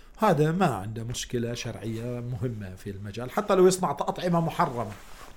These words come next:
هو يتمنى أن لا تأكلها الناس، <laughs> لكن على كل حال يوجد كفار يأكلونها وهو مصدر رزقه هذا. هناك من يقدم الطعام، يجي يقدم على الطاولة، يقدم له الطعام المحرم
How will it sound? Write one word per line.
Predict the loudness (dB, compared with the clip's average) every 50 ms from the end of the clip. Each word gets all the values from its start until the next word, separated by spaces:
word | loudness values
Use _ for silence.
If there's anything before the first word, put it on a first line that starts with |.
| -20 -20 -20 -20 -20 -20 -20 -2 8 10
هو | 12 12
يتمنى | 12 10 10 8 8 8 8 8 6 6
أن | 6
لا | 6 6
تأكلها | 4 2 -2 -4 -2 -2 -2 0 0
الناس، | -2 -2 -2 -2 -2 0 2 2 2 0
<laughs> | 4 6 8
لكن | 8 8 10 10 8 8 6 2 -10 -16 -20 -20 -20 -20 -8 2
على | 4 6 6 6 6
كل | 4 0 -2 -2 -2
حال | 0 0 0 2 4 6
يوجد | 6 8 8 8 6
كفار | 6 2 -2 4 6 6 8 8
يأكلونها | 6 4 2 2 0 2 2 0 0 0 -2 -2 -4 -6 -12 -18 -18 -18 -10 0
وهو | 2 6 8 10 10 10 10
مصدر | 8 6 6 6 4 6 6
رزقه | 6 4 4 0 -6 -8
هذا. | -6 -8 -10 -10 -12 -14 -16 -18 -20 -18 -18 -18 -18 -18 -18 -8 2 6
هناك | 6 8 8 8 6 6 4
من | 4 6 6
يقدم | 4 8 8 8 8 10 8 6 6 6
الطعام، | 0 -4 -8 -8 -8 -8 -10 -12 -12 -14 -18 -20 -20 -20 -20 -20 -20 -18 -18 -18 -20 -18 -10 0 2
يجي | 4 6 6 6 4
يقدم | 4 2 2 2 2 2 0
على | 0 -4 -6
الطاولة، | -8 -6 -4 -4 -4 -4 -4 -6
يقدم | -6 0 0 2 2 6 8 8 8 8
له | 6 2
الطعام | -2 -4 -6 -2 0 2 2 2 2
المحرم | 0 0 -2 -4 -4 -6 -6 -6 -6 -8 -10